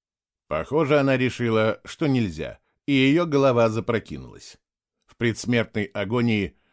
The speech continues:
ее рука сжалась, и пистолет выстрелил.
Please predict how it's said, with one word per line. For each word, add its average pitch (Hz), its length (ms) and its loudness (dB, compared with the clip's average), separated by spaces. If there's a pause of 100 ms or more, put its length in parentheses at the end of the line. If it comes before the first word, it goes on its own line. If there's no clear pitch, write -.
ее 151 280 2
рука 151 320 2
сжалась, 147 560 0
и 180 100 0
пистолет 156 580 0
выстрелил. 80 600 -4